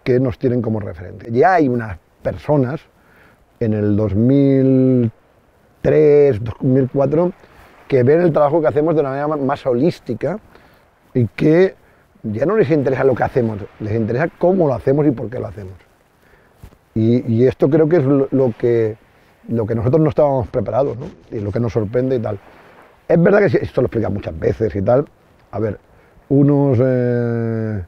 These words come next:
chavales de Hospital, Albert Adrià, Ferran Adrià, Juli Soler de Tarrasa Rubí, depende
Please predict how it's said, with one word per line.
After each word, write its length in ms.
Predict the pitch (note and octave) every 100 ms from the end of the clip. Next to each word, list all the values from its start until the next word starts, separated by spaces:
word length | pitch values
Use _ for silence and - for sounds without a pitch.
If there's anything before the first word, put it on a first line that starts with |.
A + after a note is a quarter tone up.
| _ _ _ - _
chavales 340 | - A#2+ B2+ A#2+
de 60 |
Hospital, 460 | - B2+ A2 G#2+ -
Albert 400 | A2 A2 C3 B2+
Adrià, 420 | A2+ A#2 B2+ C#3+ - -
Ferran 640 | A2+ A2+ G#2+ A#2+ B2 A#2+
Adrià, 540 | A2+ A2+ A#2+ C3+ C#3 A#2 _ - _ B2
Juli 340 | A#2+ C#3+ C#3
Soler 280 | B2+ B2+ C3
de 420 | A#2+ A2+ G#2+ G#2 - _ _
Tarrasa 420 | - - - F#2
Rubí, 400 | G#2 G#2+ B2 E3+ -
depende 580 | A2 G#2 A2 G#2+ G#2